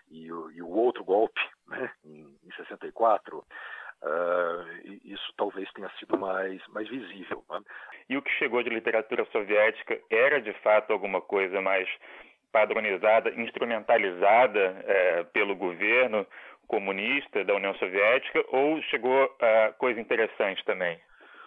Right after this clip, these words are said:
Speaker 1: Olha, chegou, chegou muito pouca coisa interessante, né? Eu, eu, eu, eu tendo a crer que o, a literatura soviética só aparece no Brasil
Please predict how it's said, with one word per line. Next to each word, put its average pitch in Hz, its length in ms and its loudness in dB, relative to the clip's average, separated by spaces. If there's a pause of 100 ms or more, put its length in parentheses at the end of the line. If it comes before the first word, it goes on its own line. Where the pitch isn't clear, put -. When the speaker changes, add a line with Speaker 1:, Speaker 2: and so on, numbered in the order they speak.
(280)
Speaker 1:
Olha, 208 240 -2 (280)
chegou, 185 560 -4
chegou 202 220 -8
muito 214 240 -16 (280)
pouca 330 320 0
coisa 139 240 -4
interessante, 117 640 -6
né? 120 80 -6
Eu, 131 260 0
eu, 143 160 -2
eu, 139 300 -4
eu 139 160 -6
tendo 160 240 0
a - 80 -2
crer 131 320 -6
que 131 340 -14
o, 131 420 -6
a 110 60 -4
literatura 151 540 -2
soviética 95 920 -6 (140)
só 143 80 2
aparece 92 720 -4 (400)
no 107 160 -14
Brasil 78 760 -6